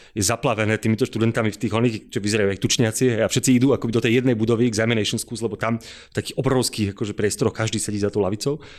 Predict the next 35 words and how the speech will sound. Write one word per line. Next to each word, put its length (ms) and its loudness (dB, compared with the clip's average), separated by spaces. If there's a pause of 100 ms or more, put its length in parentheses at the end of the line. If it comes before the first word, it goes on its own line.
(340)
A 80 -2
teraz 240 -2
to 80 -2
pozostávalo 400 2
z 80 -4
toho, 160 2
že 80 -6
ti 80 0
dajú 480 0
tri 160 2
hodiny, 240 2
máš 160 -2
čas, 320 -2 (400)
a 80 -6
dajú 160 0
ti 80 -6
tri 240 2
otázky, 560 -2
alebo 320 -12
môžeš 240 -4
si 80 2
vybrať 160 2
tri 160 0
otázky, 400 -4
asi 160 -14
z 80 -20
dvanástich, 480 -4 (480)
a 80 0
na 160 0
každú 320 0
tú 160 2
otázku 160 2
musíš 240 0
napísať 320 -4
esej, 400 -4